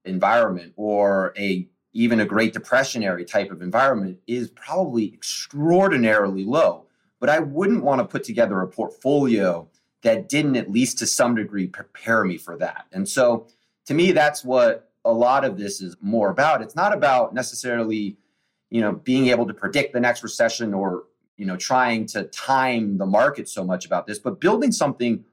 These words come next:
on average that is robust so that really you don't need to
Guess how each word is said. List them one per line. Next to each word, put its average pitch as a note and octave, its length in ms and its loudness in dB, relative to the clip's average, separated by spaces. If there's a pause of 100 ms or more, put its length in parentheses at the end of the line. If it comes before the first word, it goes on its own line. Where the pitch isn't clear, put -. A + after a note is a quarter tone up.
(160)
on A2+ 160 2
average F3 400 0
that A2+ 160 2
is G2+ 180 -6
robust A2 480 -2
so B2 80 -8
that A2+ 300 0 (320)
really A#3+ 280 0
you D3 120 -2
don't G3 240 2
need F3+ 500 2
to G2 240 -2